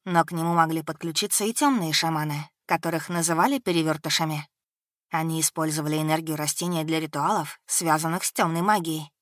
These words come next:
Поэтому, чтобы контактировать с таким сложным растением, нужно было самому обладать большой личной силой и уметь защитить себя, если на дереве оставил свой след такой шаман-перевертыш.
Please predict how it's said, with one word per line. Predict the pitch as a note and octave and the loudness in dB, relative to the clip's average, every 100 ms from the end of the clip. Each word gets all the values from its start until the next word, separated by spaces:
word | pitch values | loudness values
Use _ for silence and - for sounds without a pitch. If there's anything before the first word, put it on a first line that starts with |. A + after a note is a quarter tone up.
| _ _ _ | _ _ _
Поэтому, | - D3+ F3+ G3+ E3 D#3 - | 0 2 2 0 0 -4 -4
чтобы | - - E3+ F3 | -2 0 0 0
контактировать | F3+ E3+ F3+ - F#3+ E3+ D#3+ | 0 0 0 0 0 0 0
с | - | 0
таким | F3 F3+ F3+ | -2 -2 -2
сложным | F#3 F3+ F3+ E3 | 0 2 2 2
растением, | D#3+ - G#3 A#3+ E3+ D3+ - | 0 0 0 2 0 -4 -8
нужно | - F#3+ F3+ F#3 | -4 -2 0 0
было | F3 F3+ | 0 2
самому | F3+ - G#3+ C4+ B3+ | 2 2 2 2 2
обладать | E3+ E3+ E3 E3+ | 4 4 4 2
большой | E3+ E3 - F3+ | 2 2 2 2
личной | F3 F3 D#3+ | 0 0 0
силой | D#3 A3 A#3+ D#3 - - | 0 0 0 -4 -8 -6
и | F#3 | 0
уметь | F3 F3+ E3+ | 0 0 0
защитить | F#3 B3+ D4+ C4 | 0 0 0 0
себя, | F3+ D#3+ C#3+ - _ | 0 -2 -4 -8 _
если | - F3 E3+ D#3+ | -4 0 0 0
на | E3 D#3 | 0 0
дереве | E3+ G#3 F#3 D3+ - | 0 0 -2 -6 -2
оставил | F#3+ F3 - E3+ E3 | 2 2 2 0 0
свой | D#3+ - D#3+ | 0 0 -2
след | - D#3 G3+ - _ | -2 -2 -6 -10 _
такой | E3+ D#3+ G#3+ C#4 | 2 4 2 2
шаман-перевертыш. | A3+ F3 E3 E3 E3+ D#3 D3 - C#3+ - | 4 4 2 2 0 2 0 -2 -2 -2